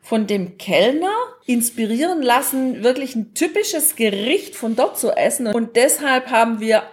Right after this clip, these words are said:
Akshoa bestellt. Akshoa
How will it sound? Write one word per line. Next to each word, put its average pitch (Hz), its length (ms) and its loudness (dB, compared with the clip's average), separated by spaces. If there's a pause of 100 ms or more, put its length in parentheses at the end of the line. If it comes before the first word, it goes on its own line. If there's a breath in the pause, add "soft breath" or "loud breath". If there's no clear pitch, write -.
Akshoa 269 920 0 (360 loud breath)
bestellt. 160 640 -2
Akshoa 320 760 0